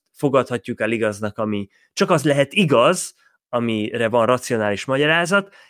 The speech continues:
ez egy ugyanolyan körkörös érvelés, ö, mint hogyha én például azt mondanám, hogy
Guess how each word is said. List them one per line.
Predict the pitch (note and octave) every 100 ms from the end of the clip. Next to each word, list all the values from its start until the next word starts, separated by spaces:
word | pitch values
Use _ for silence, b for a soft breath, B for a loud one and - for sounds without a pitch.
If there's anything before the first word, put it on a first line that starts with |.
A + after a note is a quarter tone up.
| b _
ez | D#3 E3
egy | F3+ F3
ugyanolyan | A3 F3+ F3 E3+ E3
körkörös | F#3 D#3 C#3+ B2+ -
érvelés, | D3 A2+ G#2 G#2+ A#2+ - - b b b
ö, | C3 B2+
mint | B2+ B2+
hogyha | C3+ -
én | C#3 C3+
például | D3+ C#3 C#3
azt | C#3+
mondanám, | D3 C#3 C#3 C#3
hogy | D3 C#3+